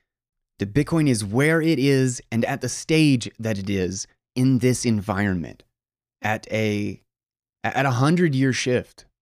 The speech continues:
like an eighty to a hundred-year shift in the monetary system of the world. And here is Bitcoin throwing a wrench into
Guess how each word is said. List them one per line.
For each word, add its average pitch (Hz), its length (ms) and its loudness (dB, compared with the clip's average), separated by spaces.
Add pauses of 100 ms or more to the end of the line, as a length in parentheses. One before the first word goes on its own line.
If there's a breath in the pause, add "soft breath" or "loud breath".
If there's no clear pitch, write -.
(340)
like 123 80 -6
an 117 60 -2
eighty 147 320 2
to 147 120 0
a 131 60 2
hundred-year 123 460 0
shift 107 400 -4 (260)
in 101 100 -4
the 107 60 0
monetary 107 640 -2
system 87 520 -10 (200)
of 90 120 -8
the 98 60 -6
world. 85 420 -8 (840)
And 104 120 -2
here 123 220 2
is 117 140 0
Bitcoin 110 580 -2 (300)
throwing 127 320 2
a - 20 2
wrench 104 460 -2
into 117 240 -8